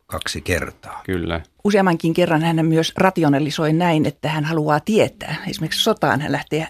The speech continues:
Speaker 2: Mm.
Speaker 3: haluan tuntia myös sodan.
Speaker 1: Ihan siellä loppupuolella tarinaa palvelija Muti sanoo,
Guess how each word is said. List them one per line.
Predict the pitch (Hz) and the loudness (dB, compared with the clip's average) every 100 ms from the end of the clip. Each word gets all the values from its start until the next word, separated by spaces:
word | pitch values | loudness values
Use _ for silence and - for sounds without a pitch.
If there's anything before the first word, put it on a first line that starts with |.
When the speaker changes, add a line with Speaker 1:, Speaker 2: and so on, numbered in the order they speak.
| - 160 | -10 -10
Speaker 2:
Mm. | - | -8
Speaker 3:
haluan | 180 165 165 - _ | -4 -2 -4 -8 _
tuntia | 196 147 143 | -2 0 0
myös | 147 170 - | -2 -2 -2
sodan. | 214 151 87 160 - _ - | 0 0 0 -4 -10 _ 2
Speaker 1:
Ihan | 151 160 123 104 98 90 | 4 6 6 4 0 -4
siellä | - 113 104 | -4 0 2
loppupuolella | 113 120 87 78 87 82 80 | 2 0 -4 -4 -2 0 -2
tarinaa | 78 87 85 76 73 76 69 - _ _ | -4 -2 -2 -2 -4 -4 -6 -8 _ _
palvelija | 107 101 85 85 85 85 | -2 0 0 -2 -2 0
Muti | 104 104 - 80 69 - | 2 0 -2 -6 -6 -10
sanoo, | - 92 80 73 71 | -6 -4 -4 -6 -10